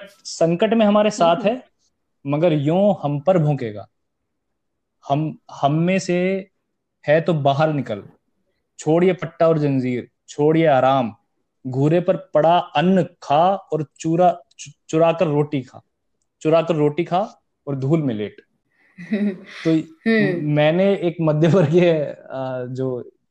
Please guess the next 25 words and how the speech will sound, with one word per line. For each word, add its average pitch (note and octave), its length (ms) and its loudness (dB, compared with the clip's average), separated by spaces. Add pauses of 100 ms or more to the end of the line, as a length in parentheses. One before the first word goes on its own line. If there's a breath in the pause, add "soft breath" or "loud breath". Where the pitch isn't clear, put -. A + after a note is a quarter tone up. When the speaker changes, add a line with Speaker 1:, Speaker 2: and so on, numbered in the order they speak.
(100)
Speaker 1:
इंसान C3+ 480 0
कह B2 160 -4
लो C3 140 -2
या C#3 120 -2
कुत्ता C3 320 -12
कह A2+ 140 -10
लो, A#2+ 160 -8
उसका B2+ 280 -8 (160)
इससे - 240 -6
अच्छा - 200 -6
डिस्क्रिप्शन C3 440 -8
मैंने A2+ 340 -10 (200)
शायद, G#2+ 340 -14 (840)
मैंने B2+ 180 -4
नहीं A2+ 140 -6
पढ़ा। - 300 -18 (120)
Speaker 2:
<laughs> - 880 -8
अच्छा, D4 160 4
लेकिन C#4+ 260 6
मैं D#4 280 4
इससे D4+ 200 -12
थोड़ा C#4 200 4
सा C#4+ 120 2
डिसएग्री A#3 420 -2
करूंगी F#3+ 380 -10